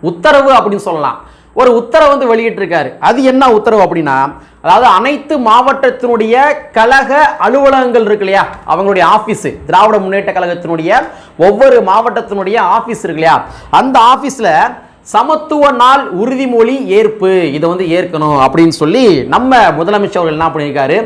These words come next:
புரட்சியாளர் அம்பேத்கர் அவர்களை போற்றும் விதமாக இந்த ஒரு உத்தரவு வந்து வெளியிட்டிருக்காரு. உள்ளபடியே இந்த உத்தரவுக்கு நம்முடைய நெஞ்சம் நிறைந்த நன்றிகளையும் வாழ்த்துக்களை தெரிவித்துக் கொள்வோம்,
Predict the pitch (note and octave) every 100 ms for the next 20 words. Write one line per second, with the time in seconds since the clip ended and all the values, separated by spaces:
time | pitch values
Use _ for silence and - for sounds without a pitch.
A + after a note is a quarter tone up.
0 | - - - G3 B3+ C4 B3+ A3 G3 G3
1 | A#3 A#3 G3+ F#3 F3 G#3+ F#3+ G#3+ A3 G#3
2 | F3+ E3+ E3 D#3 E3+ A#3+ - - E3+ G3+
3 | F#3+ E3+ E3 - A#3+ G3+ F#3+ G#3+ D3+ D#3
4 | D#3 C#3 C#3 C3+ A#2 - - - C#3 E3
5 | G3+ G3 G3 A#3 G3 E3+ - G3+ F#3+ F3+
6 | F#3 B3 - - - D#3 D#3+ D#3+ D#3+ D3
7 | E3 F#3+ A#3 A3 A3+ A3+ G#3 E3+ F3 G#3
8 | F#3 F#3 A3 A#3+ D3+ D#3+ A3 - F#3 G3
9 | - E3+ F3 F3 F3 E3 C#3+ C#3+ D3+ C3+